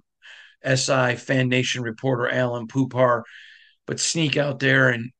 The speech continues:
and, and have some, some dinner. And I got, well, it doesn't matter.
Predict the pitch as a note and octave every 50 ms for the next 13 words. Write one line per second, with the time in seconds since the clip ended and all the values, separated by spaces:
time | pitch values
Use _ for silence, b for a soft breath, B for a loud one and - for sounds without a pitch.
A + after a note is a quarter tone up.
0 | - C#3 C3 B2 B2+ B2+ A#2+ B2+ A#2+ A#2+ C#3 C#3+ C3 - - C3 B2+ A#2+ B2 B2
1 | - C3 - B2+ A#2 A2+ B2+ C3+ C3+ C3 B2+ B2+ B2+ A#2+ A2+ A2+ A#2+ A#2+ C3 C3
2 | - - _ _ _ _ _ _ _ _ _ _ _ _ - C3 A#2+ A#2+ A2+ A2+
3 | A2+ A2 A2+ G#2+ G#2 A#2